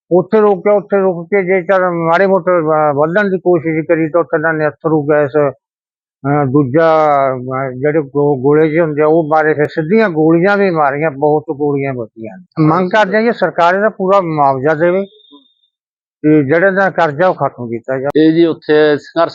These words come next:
Speaker 2: ਤੇ ਗਿਆ ਸੀਗਾ ਗਿਆਰਾਂ ਤਰੀਕ ਨੂੰ,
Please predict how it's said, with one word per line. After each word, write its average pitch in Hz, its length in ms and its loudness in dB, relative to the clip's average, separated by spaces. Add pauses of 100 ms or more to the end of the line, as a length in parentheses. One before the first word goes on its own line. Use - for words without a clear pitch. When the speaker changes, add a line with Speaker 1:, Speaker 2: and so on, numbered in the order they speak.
(100)
Speaker 2:
ਤੇ 139 120 0
ਗਿਆ 123 200 2
ਸੀਗਾ 143 400 0 (840)
ਗਿਆਰਾਂ 131 260 2
ਤਰੀਕ 117 240 -2
ਨੂੰ, 107 140 -6